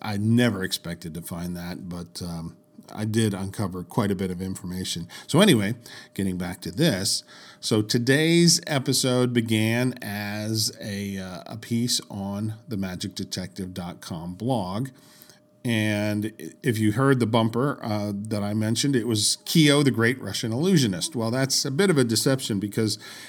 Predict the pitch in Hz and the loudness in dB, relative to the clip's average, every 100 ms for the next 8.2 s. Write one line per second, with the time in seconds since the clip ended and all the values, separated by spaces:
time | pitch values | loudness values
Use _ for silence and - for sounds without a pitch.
0 | - - 233 233 139 131 135 - 139 135 | -20 -2 6 8 8 6 2 -2 0 2
1 | - 131 127 120 120 - - - 135 120 | 0 2 4 4 2 -4 -18 -2 2 4
2 | 123 - - 180 185 151 104 85 - _ | 2 0 -2 0 4 4 4 -2 -10 _
3 | 131 101 98 92 - 87 85 - 92 95 | -8 -6 -4 -4 -4 -4 -6 -10 -8 -6
4 | 82 85 69 - - - - - - - | -6 -8 -4 -4 -2 -6 -6 -14 -20 -2
5 | 110 117 113 110 - 185 131 101 113 127 | 2 4 4 0 0 4 4 4 -2 -4
6 | - 101 101 101 98 107 - 101 95 - | -6 -8 -6 -4 -4 -6 -4 -4 -2 -2
7 | 101 92 92 92 95 - 90 90 90 - | -2 -4 -6 -8 -4 -4 -4 -8 -6 -6
8 | 139 135 | -4 -4